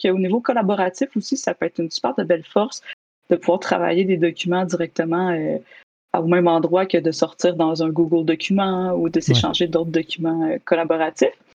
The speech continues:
Speaker 1: Euh, puis sinon, au niveau ben, au niveau des points positifs, parlons du prix. <laughs>
Speaker 2: <laughs>
Speaker 1: Moi, je trouve que franchement, pour tout ce que ça fait, c'est très peu cher. Euh,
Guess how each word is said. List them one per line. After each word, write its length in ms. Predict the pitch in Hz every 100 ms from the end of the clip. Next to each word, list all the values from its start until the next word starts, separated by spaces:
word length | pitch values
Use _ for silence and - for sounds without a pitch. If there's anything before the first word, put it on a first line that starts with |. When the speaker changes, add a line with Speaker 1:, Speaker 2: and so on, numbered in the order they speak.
| _ _ _ _ _ _ _ _
Speaker 1:
Euh, 300 | 185 170 165 160
puis 160 | 165
sinon, 220 | 156 - 302
au 60 |
niveau 300 | 247 180 247 277 - _ _ -
ben, 200 | - 170
au 40 | 165
niveau 300 | 170 170 214
des 140 | 175
points 220 | - 190 185
positifs, 520 | 185 175 - 233 233
parlons 320 | 175 175 208
du 160 | 196 190
prix. 280 | - 247 539 381
<laughs> 380 | 262 359 - -
Speaker 2:
<laughs> 340 | 151 - -
Speaker 1:
Moi, 140 | - 320
je 100 | -
trouve 240 | 285 285
que 140 | -
franchement, 540 | 185 - 254 - 208 392
pour 160 | - 240
tout 120 | -
ce 80 | 311
que 120 | 233
ça 200 | 214 180
fait, 180 | 190 -
c'est 300 | - - 190
très 240 | - - 240
peu 200 | - 190
cher. 320 | 185 - 190 320 247 - - - _ _ -
Euh, 320 | 165 156 151